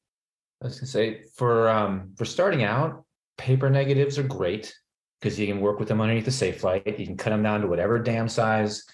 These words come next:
I actually bought a three-by-four speed gra-, graphic thinking it was a four-by-five. And then I was like, "Uh, this is not a four by, a son of a," there were a lot of swear words involved, because you can't get that film, right? And the film holders I got were wrong, so I had to recalibrate everything.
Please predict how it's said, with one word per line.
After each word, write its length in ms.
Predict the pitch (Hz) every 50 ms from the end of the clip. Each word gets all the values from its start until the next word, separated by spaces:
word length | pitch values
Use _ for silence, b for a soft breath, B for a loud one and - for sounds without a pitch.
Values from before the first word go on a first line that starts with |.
| B B B B B
I 80 | - 113
actually 360 | 131 127 127 - 143 117 104 - -
bought 220 | - 101 107 113
a 60 | 110
three-by-four 540 | 104 - 113 107 104 101 98 98 107 110 101
speed 640 | - - - - _ - 107 101 98 90 - - -
gra-, 420 | - 110 101 98 - 98 98 101 - _ - -
graphic 480 | 120 110 107 - 117 104 - - - -
thinking 340 | - 107 110 104 95 98 104
it 60 | 92
was 100 | 85 87
a 60 | 95 -
four-by-five. 680 | - 95 90 90 104 104 104 - - 120 120 127 135 - B B B B B B B _ _ _ - -
And 320 | 113 113 107 98 98 98
then 140 | - 120 110
I 40 | 107
was 100 | 104 -
like, 240 | 120 - - - - -
"Uh, 60 | 131
this 300 | 127 131 135 131 - 202
is 120 | 196 196
not 240 | 196 208 202 196 196
a 60 | 190 190 - -
four 100 | 196 185
by, 240 | 165 170 151 131 104
a 60 | 98
son 340 | - - - - 139 123 113
of 100 | 98 87
a," 200 | 76 65 - - - _ _ _ _ _ _ _ _ _ _ _ - - - -
there 120 | - 113 101
were 80 | 95
a 40 | 92
lot 140 | 90 76 73
of 80 | -
swear 160 | - 95 90 87
words 180 | - - -
involved, 400 | - 80 82 - - - b b b b _ _ -
because 220 | 127 - 120 104
you 80 | 123 127
can't 240 | 127 131 113 - 131
get 120 | - - -
that 220 | - - - -
film, 400 | - 127 95 73 69 67 65 - -
right? 400 | - 85 78 82 90 - - - -
And 280 | 87 80 80 80 78
the 80 | 82 80
film 200 | - 143 139 104
holders 400 | 90 87 80 76 73 71 - -
I 120 | 82 80
got 180 | - 82 82 -
were 80 | 78
wrong, 380 | 76 73 67 71 73 82 104 107
so 200 | - - 87 85
I 60 | 85
had 180 | 87 90 87 85
to 60 | 85
recalibrate 540 | - 82 90 87 85 - 98 87 87 90 87
everything. 440 | 92 101 - 107 98 - 87 80